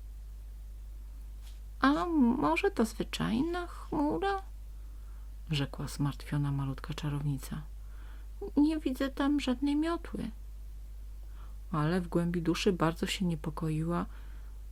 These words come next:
bo jeśli naprawdę była to ciotka, a to pech. Natychmiast oskarży ją przed najważniejszą czarownicą, że czarowała w piątek.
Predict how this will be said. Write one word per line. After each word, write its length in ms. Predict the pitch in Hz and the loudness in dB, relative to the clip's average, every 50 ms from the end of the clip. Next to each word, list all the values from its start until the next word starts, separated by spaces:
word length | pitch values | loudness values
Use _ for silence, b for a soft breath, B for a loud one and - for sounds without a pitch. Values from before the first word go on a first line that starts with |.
| - - - - - - | -12 -12 -10 -10 -6 -2
bo 80 | - 165 | -2 0
jeśli 280 | 160 156 - - 196 | 0 0 0 2 2
naprawdę 760 | 196 202 185 180 175 - - - 170 165 156 - 180 185 214 214 | 4 4 2 0 -2 -4 -4 -2 0 0 0 0 2 2 2 2
była 300 | 190 185 180 185 208 220 | 2 2 2 2 0 2
to 140 | - 247 | 2 0
ciotka, 540 | 240 - - 165 - - - - - 247 254 - - - - - - - - - - - - - - - - - - - - b b b b b b b - | 0 2 0 -2 -2 -4 -6 -2 -2 -2 -2 -2 -6 -8 -10 -10 -10 -10 -10 -10 -10 -10 -10 -12 -12 -12 -10 -10 -10 -10 -10 b b b b b b b -2
a 100 | 220 - - - - | -2 -2 -2 -4 -4
to 120 | - - - - - - - - | -6 -6 -6 -6 -10 -8 -6 -4
pech. 440 | 226 196 - - - - - - - - - - - B B B B B B B B B - - - - - - - - - - - - - - - - - - | -4 -4 -4 -6 -8 -8 -10 -10 -10 -10 -10 -10 -10 B B B B B B B B B -10 -10 -10 -10 -10 -10 -10 -10 -10 -10 -10 -10 -12 -10 -10 -10 0 4
Natychmiast 600 | 262 226 208 196 - - 214 - - 220 196 - 208 | 6 6 6 6 2 -2 -2 2 2 2 2 2 0
oskarży 460 | 202 - - - 226 220 208 202 202 | -2 -2 0 0 2 2 2 2 0
ją 200 | 196 190 190 185 | 2 2 2 0
przed 380 | - - - 190 185 - - - | 0 -2 -2 -2 -2 -2 -2 0
najważniejszą 1080 | 185 185 196 196 190 190 185 - - 190 - - 202 202 190 180 180 - - 185 185 | 2 4 4 4 4 2 2 2 0 2 2 4 4 4 4 2 2 0 0 0 0
czarownicą, 720 | - - - - 190 - 214 - 185 - - - - - - B B B B B B | 0 0 0 0 0 2 2 2 2 0 -2 -2 -2 -2 -2 B B B B B B
że 120 | B - 185 | B 0 0
czarowała 520 | - - 202 196 202 185 190 190 185 185 | 2 2 2 2 2 2 2 2 2 0
w 100 | - - | 0 -2
piątek. 560 | - - 185 185 180 - - 233 - - - | 0 0 2 2 0 0 -4 -6 -8 -8 -10